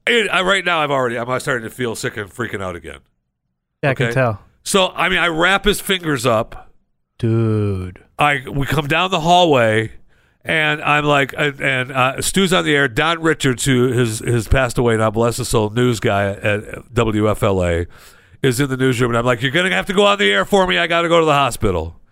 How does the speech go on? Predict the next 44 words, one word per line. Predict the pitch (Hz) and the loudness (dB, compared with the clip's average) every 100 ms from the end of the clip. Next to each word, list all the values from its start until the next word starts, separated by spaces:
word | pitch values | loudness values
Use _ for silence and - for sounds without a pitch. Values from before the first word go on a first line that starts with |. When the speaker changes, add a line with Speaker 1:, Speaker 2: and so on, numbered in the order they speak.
| _ _ _ - | _ _ _ -6
Speaker 1:
And | 143 | -2
we | 147 | 0
take | 170 156 151 | 0 0 -2
him | |
to | 123 131 | -2 -2
the | 127 | 0
E | 117 104 | 0 0
R. | 85 - - _ _ _ _ _ _ _ - | -2 -6 -14 _ _ _ _ _ _ _ -12
Okay? | - 120 120 - - _ _ _ | -2 0 0 -6 -20 _ _ _
So | - 175 | 0 2
we | 151 | 2
get | 147 175 | 0 0
to | 190 | 0
the | 180 | 2
E | 208 220 | 2 4
R, | 214 185 131 143 139 - _ _ _ - | 4 2 2 0 -2 -18 _ _ _ -6
and | 175 175 170 160 | 0 0 0 -4
we're | 151 151 | 0 2
waiting | 160 202 208 185 | 4 4 2 0
there. | 147 139 | 0 2
This | 180 196 | 0 2
is | 202 | 2
where | 180 180 | 2 2
you | 156 | 2
lear-, | 147 151 | 0 0
where | 139 139 | 2 2
I | 135 | 2
learned | 135 131 120 - | 2 0 -4 -16
never | 113 120 143 151 160 | -10 -2 0 2 0
go | 139 143 139 | 2 2 2
into | 131 123 | 0 -2
the | 127 | -2
E | 120 123 | 0 2
R. | 113 110 | 2 0
Always | 131 120 123 123 110 | 0 2 2 2 2
take | 127 117 | 0 0
an | 113 | -2
ambulance | 107 104 104 95 | -2 0 -2 -4
to | 98 | -2
go | 98 95 | 0 0
in | 92 | -4
through | - 98 | -4 -4
the | 85 | -4
front. | - 71 - | -6 -8 -10